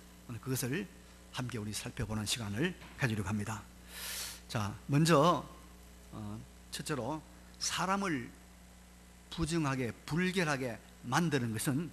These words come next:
더러운 때가 아니고, 음, 뭐, 씻지 않은 몸이 아니고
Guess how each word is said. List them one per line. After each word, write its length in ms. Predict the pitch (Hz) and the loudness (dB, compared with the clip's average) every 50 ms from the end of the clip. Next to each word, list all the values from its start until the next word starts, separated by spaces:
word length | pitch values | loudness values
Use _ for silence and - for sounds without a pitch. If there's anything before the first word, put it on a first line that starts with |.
| - - - - - - - - - - - - - - - - - - - - - - - - - - - | -10 -16 -20 -20 -20 -20 -20 -20 -20 -20 -20 -20 -20 -20 -20 -20 -20 -20 -20 -20 -20 -20 -20 -20 -20 -20 -12
더러운 440 | - - 139 143 147 147 143 123 113 | -2 0 2 4 4 4 2 0 -2
때가 300 | - - - 165 156 127 | -4 -4 -4 -2 -2 -2
아니고, 380 | 107 107 120 123 117 101 92 - - - - - - - - - - - - - - | -2 -2 -4 -4 -6 -6 -8 -10 -14 -20 -20 -20 -20 -20 -20 -20 -20 -20 -20 -16 -10
음, 140 | 131 127 131 - - - - - - - | -10 -10 -10 -10 -14 -20 -20 -20 -12 -8
뭐, 300 | 120 113 110 101 - - - - - - - - - - - - - - - - - - - - - - - - - - - - - - - - - - - - - - - - - - - - - - - - - - | -8 -6 -6 -6 -8 -10 -16 -20 -20 -20 -20 -20 -20 -20 -20 -20 -20 -20 -20 -20 -20 -20 -20 -20 -20 -20 -20 -20 -20 -20 -20 -20 -20 -20 -20 -20 -20 -20 -20 -20 -20 -20 -20 -20 -20 -20 -20 -20 -20 -20 -20 -20 -18 -6
씻지 260 | - - 208 160 - 156 | -4 -4 -4 -2 -2 -2
않은 280 | 135 127 117 117 110 | 0 0 0 0 0
몸이 200 | 107 123 135 120 | 2 2 2 2
아니고 440 | 95 98 107 110 - 147 175 135 - | 0 0 -2 -2 -2 -4 -4 -4 -6